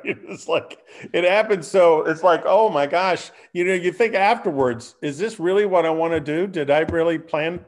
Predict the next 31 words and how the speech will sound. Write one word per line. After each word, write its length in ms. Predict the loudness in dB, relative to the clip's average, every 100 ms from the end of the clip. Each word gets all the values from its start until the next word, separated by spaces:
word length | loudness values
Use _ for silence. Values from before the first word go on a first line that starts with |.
| _
to 80 | -10
do 240 | -6 -6
this?" 320 | -4 -6 -8 -20 -20 _
No, 200 | 0 2
I 80 | 2
did 240 | -2 -2
not. 340 | -2 -2 -4 -12 _ -4
I 100 | -4
didn't, 300 | -4 -10 -14 -20 -20 _
I 140 | -6 -6
did 180 | -6
not. 260 | -6 -6 -6 -12 -10
I 100 | -8
mean, 340 | -6 -8 -12 -18 -20 _ _ _ -8
did 160 | -2
I 100 | -2
think 240 | -2 -2 0
I 100 | 0
was 140 | 0
gonna 220 | -2 0
write 200 | 2 2
a 40 | 0
book 260 | -2 -2
about 300 | 0 0 0
this? 240 | -4 -6 -6
No. 340 | -6 -6 -10 -18 _
I 80 | -6
mean, 180 | -4 -4
my 260 | -4 -4 -8 _
lead 200 | -8 -8
counsel 640 | -6 -6 -6 -6 -6 -6